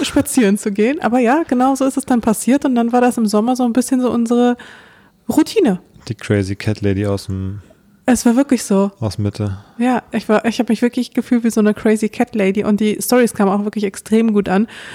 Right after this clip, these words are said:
Speaker 1: weil die Leute waren natürlich auch so, "Ach du Scheiße, was macht die Alte denn jetzt auch schon wieder?"
Speaker 2: Komplett den Shark gejumpt jetzt.
Speaker 1: Aber wirklich. Aber es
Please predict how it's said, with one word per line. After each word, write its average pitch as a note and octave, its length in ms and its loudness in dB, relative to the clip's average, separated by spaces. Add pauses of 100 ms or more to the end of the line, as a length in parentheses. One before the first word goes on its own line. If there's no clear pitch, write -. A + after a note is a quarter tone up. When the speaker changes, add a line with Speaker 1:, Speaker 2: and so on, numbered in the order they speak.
(160)
Speaker 1:
weil G3+ 120 4
die G3 100 4
Leute G#3 280 2
waren G3+ 140 2
natürlich G3+ 400 2
auch G3+ 120 0
so, G3 360 2 (120)
"Ach - 200 -12
du F#3+ 160 -6
Scheiße, G3 460 -2
was F3+ 140 -2 (560)
macht G3+ 280 0 (160)
die C4+ 320 4
Alte E3+ 340 0
denn F#3 160 4
jetzt F#3 240 2
auch F#3+ 140 -2
schon F#3 200 2
wieder?" G#3+ 260 2
Speaker 2:
Komplett G2+ 340 -4
den G2 260 -4
Shark G2 300 -4
gejumpt F#2+ 420 -4
jetzt. - 300 -8 (280)
Speaker 1:
Aber G#3 460 2
wirklich. G3+ 480 -2 (100)
Aber A#3 240 2
es G#3+ 260 -8